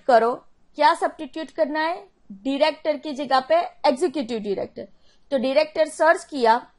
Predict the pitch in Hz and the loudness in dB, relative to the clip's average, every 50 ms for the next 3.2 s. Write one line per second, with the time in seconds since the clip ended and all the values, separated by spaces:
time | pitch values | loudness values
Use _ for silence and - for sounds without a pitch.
0 | _ _ _ - - 277 - - - 359 349 381 370 311 311 294 240 269 269 247 | _ _ _ -12 -12 -12 -6 -2 0 2 2 2 2 0 -2 -2 0 0 0 2
1 | 226 247 220 233 - 220 208 214 220 220 202 208 220 233 226 - 285 285 - 285 | 2 2 2 2 0 -2 0 0 0 0 0 -2 -2 -2 0 -2 -2 -2 -4 -8
2 | 262 214 - 202 185 - - 202 190 185 - _ _ - - - - 240 262 339 | -8 -6 -6 -6 -8 -8 -10 -16 -16 -16 -18 _ _ -8 -6 0 2 4 4 4
3 | 440 - - | 4 0 -4